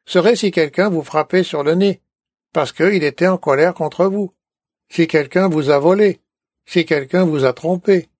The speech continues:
quelqu'un vous a menti, quelqu'un a abusé de vous, quelqu'un vous a calomnié, quelqu'un a commis un crime d'immoralité contre vous, en prenant votre pureté.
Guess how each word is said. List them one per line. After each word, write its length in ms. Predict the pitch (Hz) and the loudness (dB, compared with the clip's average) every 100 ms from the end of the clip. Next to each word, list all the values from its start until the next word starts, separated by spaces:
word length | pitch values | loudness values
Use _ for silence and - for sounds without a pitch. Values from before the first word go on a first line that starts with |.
| _ _ _ _ | _ _ _ _
quelqu'un 320 | - 131 170 | -4 -2 0
vous 200 | 156 135 | 0 0
a 80 | 123 | 0
menti, 520 | 135 180 - 202 185 - _ _ _ | 0 -2 0 -2 -2 -8 _ _ _
quelqu'un 400 | - 135 120 175 | -4 -4 0 0
a 80 | 147 | 0
abusé 380 | 127 143 127 131 | 0 -4 -2 0
de 100 | 175 | 2
vous, 280 | 190 202 - _ _ _ _ _ | 0 -4 -6 _ _ _ _ _
quelqu'un 400 | 156 131 - 175 | -4 -2 0 0
vous 200 | 143 123 | 0 -2
a 80 | 117 | -2
calomnié, 640 | - 143 175 196 196 160 _ _ | -2 2 2 4 2 0 _ _
quelqu'un 380 | - 135 - 175 | -4 -4 0 0
a 100 | 147 | 0
commis 320 | - 156 180 | -2 0 0
un 120 | 135 | 0
crime 320 | 120 - 165 147 | -4 -2 -2 -2
d'immoralité 680 | 147 135 135 139 135 175 170 | -2 -2 -2 -6 -4 -2 -2
contre 340 | 139 127 160 | -4 -2 0
vous, 260 | 170 220 - _ _ _ _ | 0 -2 -6 _ _ _ _
en 120 | 156 | -8
prenant 360 | 143 165 160 165 | -4 -2 0 0
votre 320 | 160 165 165 | 0 0 -2
pureté. 560 | 165 180 - 208 202 | 0 -2 -2 -2 -2